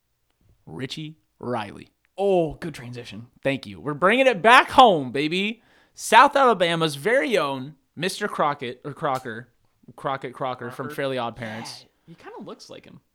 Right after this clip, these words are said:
Speaker 1: Well, he acts like him. The way he
Speaker 2: Yeah,
Speaker 1: moves
Speaker 2: no, no,
Speaker 1: around.
Speaker 2: no, but he
Speaker 1: Fairly
Speaker 2: does.
Speaker 1: Odd Parents! He lost to the twelfth seed, uh, Little Rock.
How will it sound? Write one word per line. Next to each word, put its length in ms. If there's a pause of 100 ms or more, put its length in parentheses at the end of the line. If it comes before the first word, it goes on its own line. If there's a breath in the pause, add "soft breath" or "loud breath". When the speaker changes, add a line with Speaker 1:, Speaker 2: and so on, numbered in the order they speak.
Speaker 1:
Well, 100
he 180
acts 260
like 140
him. 80
The 60
way 100
he 80
Speaker 2:
Yeah, 100
Speaker 1:
moves 120
Speaker 2:
no, 80
no, 40
Speaker 1:
around. 140
Speaker 2:
no, 60
but 140
he 80
Speaker 1:
Fairly 260
Speaker 2:
does. 80
Speaker 1:
Odd 240
Parents! 300 (560)
He 180
lost 360
to 80
the 120
twelfth 300
seed, 260
uh, 340
Little 180
Rock. 300